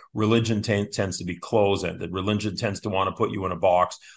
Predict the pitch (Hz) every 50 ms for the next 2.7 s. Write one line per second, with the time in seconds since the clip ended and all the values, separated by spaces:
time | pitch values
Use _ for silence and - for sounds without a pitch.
0 | _ - - 95 - - - 101 98 - 92 87 85 87 90 92 90 87 - -
1 | 92 80 87 90 82 - 92 85 82 87 80 78 - 85 82 82 - 92 87 87
2 | 87 - 87 82 80 - 95 87 82 - - 90 85 85